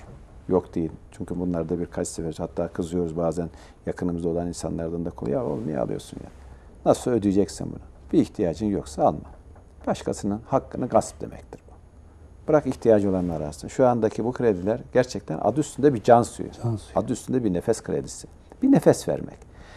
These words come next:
Speaker 1: Yani iki buçuk aydır işletmelerin zor durumda çarklarını döndürebilmek.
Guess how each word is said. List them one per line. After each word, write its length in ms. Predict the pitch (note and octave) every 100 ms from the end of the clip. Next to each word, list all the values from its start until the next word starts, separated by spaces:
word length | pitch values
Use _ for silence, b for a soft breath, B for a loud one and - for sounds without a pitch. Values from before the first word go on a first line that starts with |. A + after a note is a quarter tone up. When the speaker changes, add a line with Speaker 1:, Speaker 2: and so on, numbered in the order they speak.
| B -
Speaker 1:
Yani 180 | G2 G2+
iki 200 | - C3
buçuk 220 | - -
aydır 260 | A#2 A2+
işletmelerin 680 | A2+ - A#2+ - A2 A2 A2 B B B
zor 260 | - A#2 G2+
durumda 340 | G2+ F#2+ G2
çarklarını 560 | - C#3 - B2 B2 A#2+
döndürebilmek. 720 | G2+ G2 G2+ G2 F2+ E2